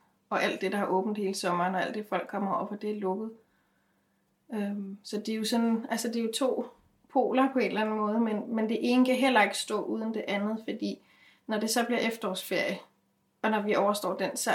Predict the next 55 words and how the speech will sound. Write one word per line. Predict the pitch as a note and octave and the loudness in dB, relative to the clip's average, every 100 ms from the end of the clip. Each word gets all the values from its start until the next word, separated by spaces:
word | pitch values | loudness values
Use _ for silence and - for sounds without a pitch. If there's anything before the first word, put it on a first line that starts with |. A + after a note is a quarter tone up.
| - - | -2 -4
så | A#3 | -2
har, | G3 G#3 - | 2 2 0
så | - A3+ | -6 -4
kan | A3 G3+ | 0 0
man | G#3+ G3 | 0 0
ikke | F#3+ | -2
mere. | G3 G3 | 0 0
Man | G3 | 0
kan | G#3 | -2
ikke | A#3 | -6
rumme | - G#3 A#3 A#3+ | 2 4 4 2
flere | A3+ G#3 | 0 0
mennesker. | G3 G3 - G#3+ | 0 -2 -4 -4
Man | G3+ G#3 - | -2 -4 -4
gider | C4+ - | -2 2
ikke | A3 - | 0 0
stå | A3+ | -4
mere | G#3+ G#3+ | -2 -2
i | A3 - | -4 -6
kø. | G#3+ | -4
Man | A3 A3 | -2 0
vil | |
faktisk | A3+ A3+ A#3 | 2 2 0
bare | A3 | 0
gerne | G#3 G#3 | 0 -2
have | G#3+ | -4
sin | A#3 B3 | -6 -6
ø | - - | -6 -8
for | G#3+ | -10
sig | G#3+ | -10
selv, | G#3+ G#3+ - - _ _ _ | -6 -8 -8 -16 _ _ _
og | - | -6
kunne | - A3 G#3 - _ _ _ _ _ _ _ | -4 -4 -4 -6 _ _ _ _ _ _ _
på | A3+ | -4
en | |
eller | A3 | -2
anden | G#3+ G#3+ | -2 -2
måde | A3 | 0
være | G3+ G3+ | 0 0
alene | G3+ G#3 G#3+ A#3+ B3+ | 0 0 2 4 4
og | A3+ | 4
gå | B3 | 0
en | A3 | 0
tur | - B3+ | -2 -4
uden | A#3 A#3 A3 | -2 0 -2
at | |
møde | A3 A3+ B3+ | -2 0 2
nogen | A#3 A#3 | 2 0
mennesker. | A3+ A#3 - - - _ _ _ _ _ _ _ _ | 0 -2 -4 -10 -12 _ _ _ _ _ _ _ _
Og | A3+ A3 | 0 2
så | B3 | 2
går | B3 A3 | 2 4
vinteren | A#3+ A3 G3+ G3+ | 4 2 2 0
med | G#3 | -2
det. | A3+ A3+ | -2 -4